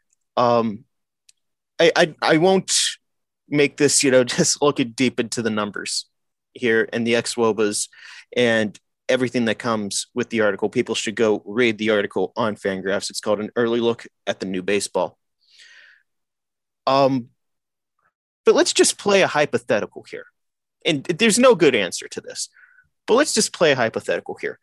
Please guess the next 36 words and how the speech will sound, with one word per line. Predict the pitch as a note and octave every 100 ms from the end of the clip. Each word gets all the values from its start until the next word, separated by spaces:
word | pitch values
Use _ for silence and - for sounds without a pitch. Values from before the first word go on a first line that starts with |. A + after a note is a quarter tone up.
| - - -
that | D#3+ - -
if | G3+ -
for | - F3+ D#3+
whatever | E3 A3+ A3 F#3+
reason, | E3 D#3 C#3+ C#3 C3+ _ -
Major | E3 G#3+ G#3+ F#3+
League | E3 B2+
Baseball | D3+ C#3 - C#3 B2
has | C3 B2+ -
to | A#2 A2+ G#2+
go | - B2
back | A2+ A2+ -
to, | - A2+ A2 A2 G2+
let's | B2 B2+
say, | - A2
the | -
twenty | - D3 B2
fourteen | - G#2 - F2 F#2
baseball, | - - - - _ _ _ _ _ _ _ _ _ _ _ _ _ _ _ _ _ _ _ _ - - B2+
and | B2+ B2 A#2+ B2
it's, | - - -
it's | A2+
dead, | G#2+ D#3 D#3+ D#3
and, | B2 A#2 - D3+
you |
know, | C3
the | A#2+
Kansas | - F#3 E3 -
City | D3+ C#3
Royals | C#3 C#3+ C3+ B2
are |
winning | B2 C#3 B2+
a |
pennant | - - C#3+ C3+
with | A#2 -
hitting | C#3+ B2+ A#2+